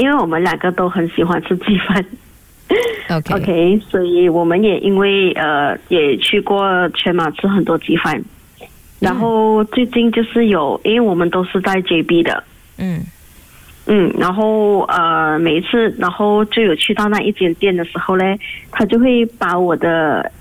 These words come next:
Speaker 1: 呃，就是我们都会各叫各的那一个鸡饭嘛，然后他就把我的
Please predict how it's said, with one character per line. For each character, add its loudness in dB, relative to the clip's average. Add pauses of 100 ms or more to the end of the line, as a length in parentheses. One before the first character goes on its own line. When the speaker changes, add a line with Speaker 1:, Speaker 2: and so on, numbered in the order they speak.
(160)
Speaker 1:
呃， 0 (440)
就 2
是 4
我 0
们 4
都 0
会 2 (200)
各 0
叫 -2
各 0
的 -2
那 -2
一 -2
个 -2
鸡 -2
饭 -4
嘛， -6 (920)
然 -2
后 0
他 -2
就 0
把 -2
我 2
的 0